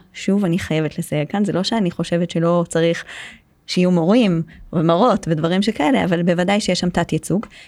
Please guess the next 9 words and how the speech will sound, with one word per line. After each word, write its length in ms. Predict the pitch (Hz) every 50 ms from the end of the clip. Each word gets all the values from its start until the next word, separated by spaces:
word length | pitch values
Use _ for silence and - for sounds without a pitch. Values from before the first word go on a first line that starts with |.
| - _ -
והאוכלוסייה 460 | 170 175 170 - 170 - - - 403 415
השנייה 300 | - - - 240 285 440
שהיא 160 | - - 311
בתת 280 | 269 - - 165 - -
ייצוג 320 | - - - 170 170 180 -
בהייטק, 520 | - - 170 170 160 160 - - 214 - -
זה 100 | 180 196
העולם 180 | 208 226 269
של 100 | - -